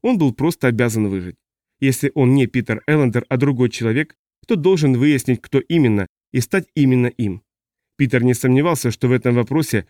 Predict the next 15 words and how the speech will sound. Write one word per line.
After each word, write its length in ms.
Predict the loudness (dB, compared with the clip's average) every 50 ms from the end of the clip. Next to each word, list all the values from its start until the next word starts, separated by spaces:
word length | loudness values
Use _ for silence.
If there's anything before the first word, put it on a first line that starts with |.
| _ _ _
Лючия 400 | -4 -4 -4 -2 0 0 0 2
была 260 | 2 0 0 0 0
бы 140 | -2 -4 -2
на 80 | -2 0
его 220 | 0 0 -2 -4
стороне. 500 | -6 -8 -8 -6 -6 -6 -6 -8 -10 -14 _ _ _ _ _ _ _ _ _ _ _ _ _ _ _ _ _ _ _ _ _ _ _ _ _
Эллендер 380 | 0 2 2 2 2 0 -2 -4
опустил 540 | -4 -4 -2 -2 -4 -2 0 0 0 0 0
в 80 | -2 -2
воду 260 | 0 0 0 0 0
подбородок, 600 | -2 -2 -4 -2 0 0 0 0 0 -2 -4 -4
собираясь 440 | -8 -6 -4 -2 0 0 0 -2 -2
погрузиться 540 | -4 -4 -2 0 0 0 0 -2 -4 -6 -8
туда 260 | -8 -4 -4 -4 -4
целиком. 540 | -2 -2 -2 -2 -2 -4 -8 -12 -12 -12